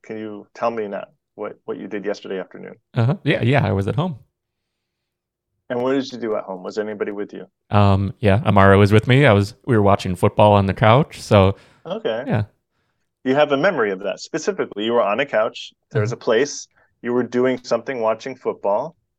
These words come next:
Speaker 1: and, and you can re-, close your eyes, and you can even picture that probably, re-, revisit that memory.
Speaker 2: Absolutely.
Speaker 1: That's episodic memory. There's some people in the field of, of cognition, human, people who study, we call them human researchers, but we mean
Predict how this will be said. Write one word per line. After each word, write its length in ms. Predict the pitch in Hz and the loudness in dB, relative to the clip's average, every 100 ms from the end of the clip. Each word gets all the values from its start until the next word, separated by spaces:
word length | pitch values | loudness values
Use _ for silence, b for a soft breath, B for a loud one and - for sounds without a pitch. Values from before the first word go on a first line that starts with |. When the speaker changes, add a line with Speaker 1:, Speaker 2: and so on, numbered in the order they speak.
| _ _ _ | _ _ _
Speaker 1:
and, 500 | 117 110 110 113 110 - | -4 -2 -2 -4 -8 -10
and 200 | - 120 | -6 -6
you 80 | 120 | -6
can 180 | 131 123 | -4 -4
re-, 180 | 123 | -4
close 300 | - - 139 | -6 0 2
your 120 | 139 127 | 2 2
eyes, 240 | 127 135 | 2 2
and 100 | 131 | -2
you 80 | 135 | -6
can 180 | 127 156 | -8 -8
even 320 | 160 165 139 | -8 -8 -12
picture 400 | - 208 214 131 | -6 -6 -4 -4
that 220 | 104 92 | -2 -4
probably, 300 | - 101 95 | -4 -4 -4
re-, 240 | 107 113 117 | -8 -8 -10
revisit 720 | 120 120 135 151 143 147 147 120 | -12 -8 -2 -2 0 -2 -2 -2
that 180 | 107 | -2
memory. 400 | 107 98 95 - - _ | -4 -10 -10 -14 -18 _
Speaker 2:
Absolutely. 360 | 131 - 190 123 | -6 -6 -6 -2
Speaker 1:
That's 220 | 147 - | -4 -4
episodic 680 | 131 - 123 - 117 110 110 | -10 -8 -10 -4 -2 -2 -4
memory. 320 | 104 92 95 - _ _ _ _ b b - | -8 -10 -12 -18 _ _ _ _ b b -4
There's 180 | 123 117 | -2 0
some 220 | 160 185 | -2 -2
people 400 | 185 165 139 131 | -4 -4 -4 -4
in 80 | 117 | -4
the 60 | |
field 360 | - 123 113 107 | -6 -2 0 0
of, 220 | 101 92 - | -2 -6 -8
of 320 | - 98 95 | -4 -4 -4
cognition, 800 | - 110 101 101 - 98 98 95 113 - | -4 -4 -4 -8 -8 -10 -12 -16 -16 -10
human, 360 | - 127 117 - - 117 | -6 -4 -6 -10 -20 -12
people 220 | 143 139 123 | -8 -2 -2
who 60 | |
study, 320 | 107 117 107 92 - | -2 -4 -4 -10 -14
we 100 | 110 | -12
call 180 | - 123 | -4 -4
them 60 | 110 | -4
human 220 | 131 107 | -8 -6
researchers, 520 | 104 98 98 90 98 | -8 -8 -10 -10 -10
but 100 | 127 | -6
we 60 | 123 | -6
mean 180 | 117 | -4